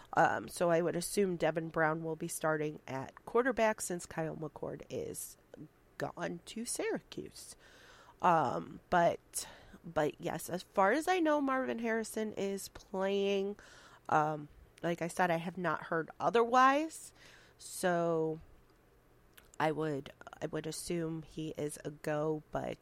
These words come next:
uh, but I guess we'll see come Friday for sure if he plays or not.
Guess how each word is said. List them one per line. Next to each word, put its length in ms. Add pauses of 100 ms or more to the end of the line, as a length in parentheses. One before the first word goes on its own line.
(160)
uh, 260 (480)
but 120
I 80
guess 340
we'll 120
see 340 (140)
come 420 (100)
Friday 580 (100)
for 160
sure 420 (480)
if 140
he 100
plays 420
or 140
not. 360